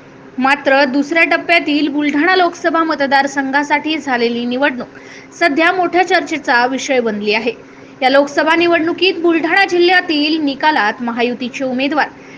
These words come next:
खासदार प्रतापराव जाधव यांचा पराभव होणार यावर एक पैंज लावण्यात आली आहे. यासाठी तीन पॉइंट पंधरा लाख रुपयांची ही पैज असून,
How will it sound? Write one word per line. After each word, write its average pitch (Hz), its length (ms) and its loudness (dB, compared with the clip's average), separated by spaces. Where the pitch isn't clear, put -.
खासदार 311 400 2
प्रतापराव 349 600 0
जाधव 294 380 2
यांचा 311 340 0
पराभव 294 500 2
होणार 262 340 0
यावर 233 320 2
एक 233 160 0
पैंज 262 300 -2
लावण्यात 247 460 -2
आली 220 240 -4
आहे. 202 220 -2
यासाठी 339 480 2
तीन 302 380 0
पॉइंट 254 260 -2
पंधरा 254 340 0
लाख 247 340 -2
रुपयांची 302 540 -2
ही 277 140 -4
पैज 247 360 -4
असून, 240 300 -6